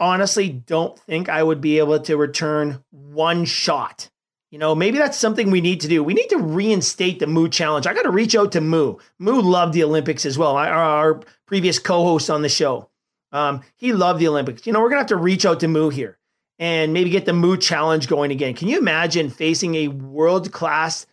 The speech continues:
table tennis player? Now, I can play a little bit, you know, with the pals in the locker room, you know, playing with the players or my buddies. Uh, but I am not even close to that level of table tennis.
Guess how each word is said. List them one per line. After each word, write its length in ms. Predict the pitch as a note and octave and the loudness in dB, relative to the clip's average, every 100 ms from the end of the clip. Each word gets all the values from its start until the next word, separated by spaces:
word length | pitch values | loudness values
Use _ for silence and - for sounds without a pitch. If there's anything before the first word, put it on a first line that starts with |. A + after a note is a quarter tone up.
| _ _ - | _ _ -10
table 320 | D#3 D#3 D#3+ | -4 -2 -2
tennis 300 | D#3+ D#3+ D#3 | -2 -2 -2
player? 320 | - D#3+ E3 | -2 0 0
Now, 120 | E3+ | 2
I 80 | G3+ | 0
can 160 | A#3 - | 0 -2
play 200 | G3+ G#3 | 2 2
a 80 | G#3 | 4
little 240 | D#3+ D3+ | 4 2
bit, 240 | F3+ - - | 0 -2 -6
you 40 | |
know, 80 | B3 | -2
with 100 | G#3 | -2
the 60 | - | -2
pals 500 | - D#3+ D#3 E3+ D#3+ | -4 -2 2 0 0
in 100 | F3+ | 0
the 60 | D#3+ | 0
locker 340 | F3 F3 F3 | 2 0 0
room, 320 | E3+ E3+ E3 | 2 2 2
you 60 | E3 | 2
know, 100 | D#3+ | 0
playing 240 | D#3+ E3+ | 0 -2
with 100 | F3+ | -2
the 60 | D#3+ | -4
players 460 | D3+ D#3 E3 E3 - _ _ _ _ | 0 2 2 0 -6 _ _ _ _
or 220 | D#3 D#3+ D#3+ | -2 0 2
my 100 | D3+ | 2
buddies. 400 | D3 D#3 F3 - _ _ _ - | 2 0 -2 -6 _ _ _ -6
Uh, 400 | F#3+ F#3+ F#3+ F#3+ | 0 2 2 0
but 320 | F#3+ C#3 F3+ | -2 -2 0
I 180 | F3+ G3 | 2 2
am 460 | G3 F#3 E3+ E3+ E3 | 2 2 2 0 0
not 200 | E3+ E3 | 2 2
even 180 | D3+ C3+ | 0 0
close 340 | D#3 D3+ C3+ | 2 2 0
to 80 | D3 | -2
that 180 | C#3 C3+ | -2 0
level 240 | C3+ C3 | -2 -2
of 140 | B2 | -6
table 280 | C3 C3+ C3+ | -6 -6 -6
tennis. 460 | B2 A#2+ A2+ - | -8 -14 -16 -20